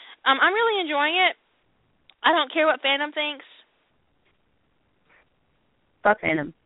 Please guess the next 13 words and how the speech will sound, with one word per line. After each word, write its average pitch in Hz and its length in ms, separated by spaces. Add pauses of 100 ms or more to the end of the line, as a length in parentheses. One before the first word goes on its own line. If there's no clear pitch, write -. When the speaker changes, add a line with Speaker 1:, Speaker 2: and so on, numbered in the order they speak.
(320)
Speaker 1:
I'm 254 100
gonna 240 240 (1000)
Speaker 2:
Don't 233 120
get 269 60
me 262 60
wrong, 247 220
I 233 60
Speaker 1:
keep 208 60
Speaker 2:
love 196 100
Speaker 1:
doing 220 160
it. - 20
Speaker 2:
Minions, 208 260 (760)
but 185 320